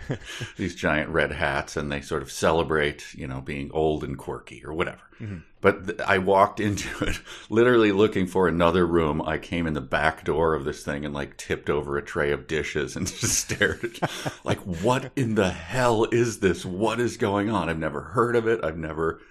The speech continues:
Speaker 1: seen this before." Literally hundreds of women wearing giant red hats.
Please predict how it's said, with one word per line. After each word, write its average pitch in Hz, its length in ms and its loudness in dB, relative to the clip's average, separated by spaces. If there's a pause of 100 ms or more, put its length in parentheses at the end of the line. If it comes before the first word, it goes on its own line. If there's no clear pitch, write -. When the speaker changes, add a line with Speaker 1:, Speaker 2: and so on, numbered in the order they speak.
(220)
Speaker 1:
seen 120 460 0
this 110 160 -2
before." 98 460 2
Literally 120 520 4
hundreds 98 580 0
of 90 160 -2
women 82 480 0 (380)
wearing 73 320 -2
giant 69 380 -6
red 69 200 -6
hats. 67 340 -8